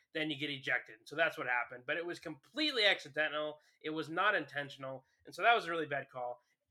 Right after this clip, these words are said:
It didn't really matter, though. The offense just struggled in this one. They really missed D J Chark. I didn't think that he was gonna be a huge loss. I knew that,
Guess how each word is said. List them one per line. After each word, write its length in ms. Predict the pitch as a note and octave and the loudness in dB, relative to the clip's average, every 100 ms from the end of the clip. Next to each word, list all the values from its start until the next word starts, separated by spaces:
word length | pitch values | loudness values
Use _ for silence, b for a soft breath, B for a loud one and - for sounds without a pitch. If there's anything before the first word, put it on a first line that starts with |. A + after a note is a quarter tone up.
| _ | _
It 160 | G#3+ G#3 | -2 2
didn't 240 | D4+ B3+ | 2 2
really 240 | F#3+ F#3 E3 | 2 2 4
matter, 320 | D3+ D3+ D#3 | 6 6 4
though. 300 | D3+ D3+ D#3 | 4 4 2
The 220 | E3 G3 G#3+ | 2 4 4
offense 560 | - E3 D3+ - - - _ _ _ _ _ _ _ - | 2 -2 -2 -8 -16 -20 _ _ _ _ _ _ _ -12
just 240 | E3+ C#3 | -10 -8
struggled 420 | - D#3+ D3 C#3 A#2+ | -6 0 0 -2 -12
in 100 | B2 | -14
this 160 | B2 | -14
one. 140 | C3 C#3 | -10 -2
They 140 | E3+ | -2
really 400 | C#3+ D3 D#3 D3 | 0 0 0 -2
missed 400 | C3+ C3 - - - | -2 -4 -6 -16 -20
D 140 | C3+ B2 | -18 -14
J 60 | A#2 - | -14 -12
Chark. 300 | A#2+ A2+ - _ b b b - | -8 -8 -10 _ b b b 2
I 160 | D3+ F3+ | 6 6
didn't 220 | F#3+ D3+ | 4 -2
think 160 | F3 | -6
that 80 | D#3 | -6
he 160 | C3+ D3+ | -8 -8
was 140 | C3+ | -6
gonna 200 | C#3+ C3+ | -6 -6
be 480 | C3+ C3+ C3 C3 B2 _ _ _ _ _ _ _ - | -8 -10 -10 -10 -14 _ _ _ _ _ _ _ -4
a 160 | C#3 C3+ - | -4 -4 -12
huge 400 | C#3+ E3+ G3 E3 | -6 -4 -4 -6
loss. 360 | F3+ G3+ A3+ D3+ | -4 0 2 2
I 40 | D#3 | -2
knew 200 | F#3 | -2
that, 120 | G#3 | -4